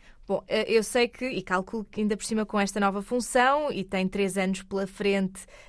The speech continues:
eh, de muito trabalho, certamente, contou-nos que realmente ter tempo livre não é fácil para a Isabel,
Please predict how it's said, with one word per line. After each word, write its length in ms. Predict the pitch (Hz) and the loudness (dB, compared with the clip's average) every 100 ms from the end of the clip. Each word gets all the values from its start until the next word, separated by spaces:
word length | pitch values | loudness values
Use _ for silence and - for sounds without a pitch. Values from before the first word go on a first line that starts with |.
| - | -4
eh, 160 | 185 | -2
de 80 | 170 | 2
muito 280 | 190 185 - | 2 2 0
trabalho, 360 | 185 180 170 | -2 0 -2
certamente, 1000 | 175 - 175 196 185 185 196 202 - 214 208 | -2 -6 -6 -2 0 2 0 -2 -4 -4 -2
contou-nos 460 | - 196 202 202 - | 0 0 0 -2 -2
que 140 | - | -6
realmente 380 | 214 202 214 208 | 0 2 2 0
ter 220 | - 233 | 2 2
tempo 540 | 220 - 254 262 - 226 | 2 2 2 2 0 -4
livre 440 | 226 247 233 269 - | -2 -4 -4 -6 -4
não 320 | 190 180 180 | -2 -2 0
é 120 | 190 | -2
fácil 500 | 196 - 175 180 202 | -2 -4 -4 -4 -8
para 220 | 190 190 180 | -6 -4 -2
a 60 | |
Isabel, 440 | 180 190 180 208 | -2 -2 0 2